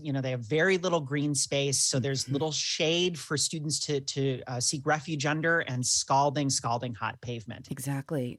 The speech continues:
Speaker 3: So what are L A schools going to do to deal with this heat?
Speaker 1: Well, so the district is treating the kitchen temperatures as an emergency issue, promising to bring in heavier duty cooling units, at least for now.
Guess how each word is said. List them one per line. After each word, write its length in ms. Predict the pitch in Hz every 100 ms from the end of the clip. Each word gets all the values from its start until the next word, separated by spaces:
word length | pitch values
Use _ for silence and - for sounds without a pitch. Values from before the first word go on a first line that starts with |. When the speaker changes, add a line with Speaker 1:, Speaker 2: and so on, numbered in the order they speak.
| -
Speaker 3:
So 260 | 165 -
what 300 | 190 147 156
are 240 | 147 165 165
L 160 | 120 117
A 80 |
schools 360 | 113 - 131 113
going 260 | - 123 123
to 100 | 123
do 200 | 123 127
to 60 |
deal 260 | 110 117 185
with 140 | 165
this 180 | - -
heat? 260 | - - - _ _ _ -
Speaker 1:
Well, 140 | 175
so 140 | -
the 80 | 180
district 320 | 180 220 214
is 100 | 170
treating 380 | - - 190 175
the 80 | 143
kitchen 360 | 139 175 - 196
temperatures 840 | 190 185 190 - 185 180 170 143 -
as 320 | 147 143 135
an 160 | - 131
emergency 720 | 123 127 160 196 190 208 190
issue, 320 | 190 - 208
promising 520 | - 147 151 139 151
to 60 | 139
bring 200 | 131 135
in 80 | 123
heavier 420 | 101 143 143 139
duty 320 | 135 135 123 -
cooling 360 | - 170 160
units, 320 | 156 156 143
at 100 | 131
least 220 | 131 117 -
for 120 | 120
now. 400 | 123 147 147